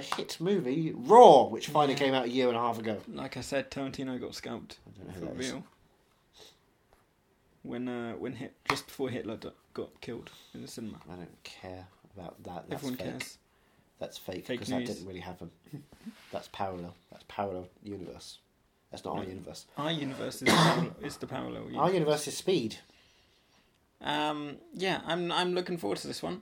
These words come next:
Speaker 2: I,
Speaker 1: This is
Speaker 2: all
Speaker 1: a
Speaker 2: I know
Speaker 1: real
Speaker 2: about
Speaker 1: old
Speaker 2: it
Speaker 1: school film in that sense. That the one that, one of those ones you really should have seen by now.
Speaker 2: Yeah.
Speaker 1: It's kind of surprising you haven't.
Speaker 2: I mean, I've, I've seen, um, the episode of Father Ted, so technically.
Speaker 1: And you've seen them talk about it on The Simpsons, right?
Speaker 2: Probably.
Speaker 1: Yeah.
Speaker 2: Yeah.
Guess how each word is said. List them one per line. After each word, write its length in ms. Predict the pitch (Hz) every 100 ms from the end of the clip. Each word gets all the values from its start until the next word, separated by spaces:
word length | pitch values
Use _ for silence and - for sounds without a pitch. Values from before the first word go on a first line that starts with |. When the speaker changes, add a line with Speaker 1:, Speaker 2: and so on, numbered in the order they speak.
| -
Speaker 2:
I, 180 | 160 165
Speaker 1:
This 120 | 170
is 100 | -
Speaker 2:
all 160 | 185 190
Speaker 1:
a 40 |
Speaker 2:
I 40 | 185
know 220 | 185 180
Speaker 1:
real 140 | -
Speaker 2:
about 100 | 135
Speaker 1:
old 100 | 135
Speaker 2:
it 40 | 127
Speaker 1:
school 180 | 123
film 260 | 113 117 95
in 80 | 95
that 140 | 95
sense. 220 | - 90 110
That 260 | 113 - -
the 140 | 127
one 180 | 135 127
that, 180 | 123 139
one 140 | 151
of 40 | 135
those 140 | 127
ones 160 | 131 127
you 60 |
really 220 | 120 131 113
should 120 | 113
have 80 | -
seen 200 | 123 110
by 140 | 110
now. 160 | 120 143
Speaker 2:
Yeah. 260 | 156 156
Speaker 1:
It's 100 | 143
kind 200 | - 175
of 60 | 160
surprising 460 | - - 120 104
you 60 | 104
haven't. 400 | 113 107 - - -
Speaker 2:
I 80 | 202
mean, 220 | 202 196
I've, 340 | 185 190 - -
I've 200 | 180 -
seen, 460 | 208 202 190 175 - -
um, 600 | 160 165 160 156 151 -
the 140 | 156
episode 320 | 156 151 151 143
of 60 |
Father 300 | - 147 135
Ted, 300 | - 143 127
so 400 | - - 131 127 120 - -
technically. 580 | 135 107 123 127 127 120 _ _ _ _ 180
Speaker 1:
And 140 | 165
you've 100 | 151
seen 200 | 170 147
them 100 | 127
talk 120 | 143
about 120 | 127
it 40 | 104
on 60 | 104
The 40 |
Simpsons, 380 | 135 107 92 90
right? 160 | 117 - _ _ _ _ _ -
Speaker 2:
Probably. 320 | 147 120 131 _ -
Speaker 1:
Yeah. 140 | 143
Speaker 2:
Yeah. 120 | 123